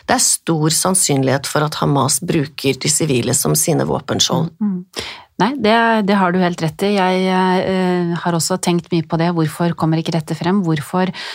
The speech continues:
Speaker 2: skal det? Det er klart at, eh, bilder av, eh, det som da dras frem, og i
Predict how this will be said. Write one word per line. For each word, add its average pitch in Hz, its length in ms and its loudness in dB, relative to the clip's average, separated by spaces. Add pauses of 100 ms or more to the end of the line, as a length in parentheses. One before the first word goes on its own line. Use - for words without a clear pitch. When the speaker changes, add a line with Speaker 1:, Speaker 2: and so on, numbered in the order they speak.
(220)
Speaker 2:
skal 151 320 0
det? 170 160 2
Det 180 60 2
er 180 80 -2
klart 165 240 0
at, 170 180 -4
eh, 175 480 2
bilder 156 560 0
av, 151 460 0
eh, 156 260 2
det 151 160 -2
som 156 160 -2
da 147 140 0 (100)
dras 139 320 -2
frem, 160 240 2
og 156 160 2
i 151 80 2